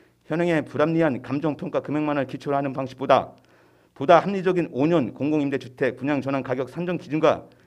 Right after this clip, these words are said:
균형이 맞도록 감정평가의 일정 비율을 감안 금액으로 분양 전환 가격을 책정할 수 있도록 산정 기준을 개정하여야 합니다. 시민들에게 불리한 제도 개선을 위해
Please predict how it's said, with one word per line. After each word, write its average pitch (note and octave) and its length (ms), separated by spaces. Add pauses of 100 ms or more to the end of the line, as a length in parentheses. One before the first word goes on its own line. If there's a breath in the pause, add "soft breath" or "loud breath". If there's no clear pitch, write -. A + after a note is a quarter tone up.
(140 soft breath)
균형이 C#3+ 340
맞도록 B2+ 520 (460 soft breath)
감정평가의 F3 920 (340 soft breath)
일정 E3 640 (180)
비율을 D#3 380
감안 D3 340
금액으로 C3 520 (380 loud breath)
분양 D3 360
전환 C3+ 300
가격을 B2 480 (340 loud breath)
책정할 F#3 500
수 E3+ 140
있도록 A#2+ 460 (360 soft breath)
산정 F3+ 480
기준을 D3+ 440 (220)
개정하여야 A#2+ 760
합니다. F#2 360 (680 soft breath)
시민들에게 D#3 680 (380 loud breath)
불리한 E3+ 640 (140)
제도 C3 240
개선을 C3 380
위해 A#2 240